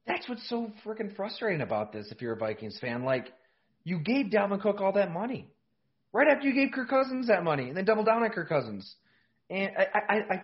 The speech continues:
can't figure out, like, what, like, what are you? And you've, you've got smart people there who can draft well. I mean, certain positions they draft as well as any le-, team in the league. And I don't know. You know what it comes back to, Matt? It's, like, quarterback. That's why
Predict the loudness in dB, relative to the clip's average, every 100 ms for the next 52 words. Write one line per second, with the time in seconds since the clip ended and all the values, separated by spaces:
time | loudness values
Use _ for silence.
0 | -4 -4 -2 -2 0 2 0 2 0 0
1 | 0 -2 -6 -16 -8 -2 0 2 2 0
2 | -2 -4 -6 -6 -6 -10 -14 _ _ _
3 | -6 -2 0 0 0 2 4 4 0 -2
4 | 0 4 4 4 0 -4 -4 -2 -4 -4
5 | -8 -10 0 4 4 2 -2 -12 -20 _
6 | -6 -2 2 2 2 -2 2 2 0 -2
7 | -2 2 2 2 0 2 2 0 -4 -4
8 | -4 -6 -10 -10 -10 -10 -14 -10 -8 -4
9 | -4 -4 -4 -6 -6 -8 -8 -12 _ _
10 | _ _ _ _ 2 6 6 6 6 6
11 | 6 4 0 2 0 0 -2 -2 -2 0
12 | 0 0 -4 -6 -4 -4 -8 -12 -16 -8
13 | 0 0 0 0 2 2 0